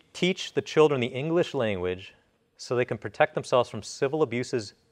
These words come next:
in the new America by being biblically literate. And here's a law from sixteen ninety Connecticut.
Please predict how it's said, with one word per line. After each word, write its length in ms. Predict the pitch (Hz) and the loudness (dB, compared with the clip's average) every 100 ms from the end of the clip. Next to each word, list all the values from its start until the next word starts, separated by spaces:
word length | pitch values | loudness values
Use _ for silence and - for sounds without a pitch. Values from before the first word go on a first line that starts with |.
| _ | _
in 100 | 107 | -8
the 80 | 98 | -4
new 160 | 127 | -2
America 480 | 175 101 85 101 113 _ _ _ _ _ _ _ | 0 0 -2 -2 -4 _ _ _ _ _ _ _
by 120 | 110 | 0
being 280 | 107 120 95 _ _ | 0 -6 -8 _ _
biblically 680 | 139 131 147 - 143 147 143 _ | 2 4 2 -2 -8 -8 -10 _
literate. 420 | 113 98 87 80 _ _ _ _ _ _ _ _ _ _ _ _ _ _ _ _ - | -8 -8 -8 -12 _ _ _ _ _ _ _ _ _ _ _ _ _ _ _ _ -10
And 140 | 113 | 0
here's 180 | 135 147 | 2 4
a 60 | 147 | 6
law 420 | 131 127 98 92 | 8 10 10 6
from 220 | - 101 | 0 -6
sixteen 480 | - - - 165 143 | -6 -8 -8 -8 -4
ninety 260 | 120 120 | -4 -4
Connecticut. 680 | 104 110 95 87 - 85 _ | -8 -4 -4 -4 -10 -14 _